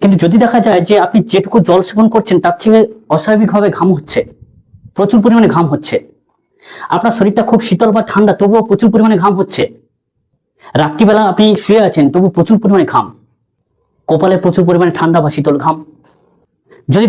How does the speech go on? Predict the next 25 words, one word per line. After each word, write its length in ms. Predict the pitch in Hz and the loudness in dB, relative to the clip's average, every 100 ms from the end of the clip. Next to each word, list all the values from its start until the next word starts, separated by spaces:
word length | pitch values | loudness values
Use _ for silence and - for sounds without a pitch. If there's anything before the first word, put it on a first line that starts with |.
| 175 | 0
রাত্রিকালে 440 | 170 - 262 277 - | -2 0 2 2 0
প্রচুর 200 | 247 240 233 | 2 2 4
পরিমাণে 240 | 240 233 165 | 4 2 2
ঘাম 120 | 185 165 | 0 0
হয়, 160 | 151 - - _ _ _ _ _ _ _ _ _ | -4 -6 -14 _ _ _ _ _ _ _ _ _
আর 60 | - | -4
সেই 100 | 156 147 | -2 2
ঘামজনিত 340 | 139 165 170 185 | 2 4 2 2
কারণে 160 | 175 185 | 0 0
যদি 100 | 165 180 | 0 0
আপনি 100 | 170 143 | 0 2
দিন 80 | 151 | 2
দিন 100 | 165 143 | 2 0
দুর্বল 220 | 143 165 165 | 0 -2 -2
হয়ে 100 | 165 | -2
পড়েন, 180 | 135 110 - _ _ _ _ _ _ _ _ _ | -2 -4 -12 _ _ _ _ _ _ _ _ _
হাঁটতে 240 | - 147 156 165 | -8 -4 -2 0
চলতে 180 | 151 151 | 2 2
অনিচ্ছা, 320 | 151 151 - 135 - _ _ _ _ _ _ _ _ _ - | 2 0 0 -2 -4 _ _ _ _ _ _ _ _ _ -8
কাজকর্ম 340 | 123 - 151 151 | -8 -2 0 2
অনিচ্ছা, 260 | 151 151 143 123 | 2 2 0 0
দিন 100 | 135 143 | 0 2
দিন 100 | 147 - - 139 | 0 -2 -6 -2
রোগা, 200 | 139 143 123 | 0 0 0
দুর্বল, 300 | 135 131 139 | 0 0 0